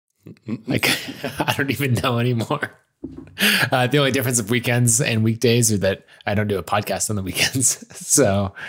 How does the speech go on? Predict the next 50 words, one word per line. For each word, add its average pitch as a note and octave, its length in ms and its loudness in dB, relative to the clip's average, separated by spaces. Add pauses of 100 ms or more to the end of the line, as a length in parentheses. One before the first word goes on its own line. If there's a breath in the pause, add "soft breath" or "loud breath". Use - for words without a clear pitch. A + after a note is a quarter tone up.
(580 loud breath)
uh, G2+ 340 4 (220)
no, E2 180 0
there's G2+ 200 2
other F#2 180 -2
differences. - 540 -12 (140)
But - 300 -4 (220)
I'm - 120 -20
trying F3+ 180 4
to E3 60 0
think. D3+ 220 -4 (180)
I'm C3 180 -4
gonna C#3+ 160 4
get C#3+ 140 4
some C3+ 100 -2
good B2 100 -2
work C3+ 200 -2
done G#2+ 200 2
this F#2 140 -4
afternoon. F2+ 460 -6
So F2+ 240 -4 (160)
excited A2+ 300 0
for G#2 180 -2
it. A2+ 100 -12 (260)
We've - 160 -10
got - 40 0
some A#2+ 120 0
good G#2+ 100 -2
questions A2+ 400 0
coming A2 240 -2
up C3 200 -4 (560 soft breath)
that A2 120 4
we G#2 80 2
can G#2 140 -6
dive G#2 280 0
in. A#2+ 80 0
I've A#2+ 80 -4
got G#2+ 120 -4
an G2 60 -12
article A#2 520 -2
that A#2+ 120 -2
I A2 40 0
wanna G#2 200 -2
talk - 260 -6
about, A#2+ 340 -2 (720 soft breath)
get A2+ 140 2
your G#2 100 -6
thoughts A2 340 0
on. B2+ 300 4 (720 loud breath)
And B2+ 720 2 (140)
yeah, A3 220 2